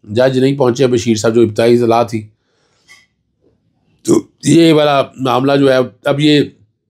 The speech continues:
बहुत तेज़ी नहीं रहेगी अमल मुकदमा में, लेकिन साथ साथ पता चले नवाज शरीफ ने भी जो मानसरा का एन ए पन्द्रह का इंतखाबी नतीजा चैलेंज कर दिया, आवाम को बेवकूफ़ बनाने के लिए, दिखाने के लिए कि कई इलाकों में बर्फबारी के बायस राब्तों में,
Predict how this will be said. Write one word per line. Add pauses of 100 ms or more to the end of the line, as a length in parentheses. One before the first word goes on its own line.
(360)
बहुत
तेज़ी
नहीं
रहेगी
अमल
मुकदमा
में, (880)
लेकिन
साथ
साथ
पता
चले
नवाज
शरीफ
ने
भी
जो
मानसरा
का (340)
एन
ए
पन्द्रह
का
इंतखाबी
नतीजा
चैलेंज
कर
दिया,
आवाम
को
बेवकूफ़
बनाने
के
लिए,
दिखाने
के
लिए (640)
कि
कई
इलाकों
में
बर्फबारी
के
बायस
राब्तों
में,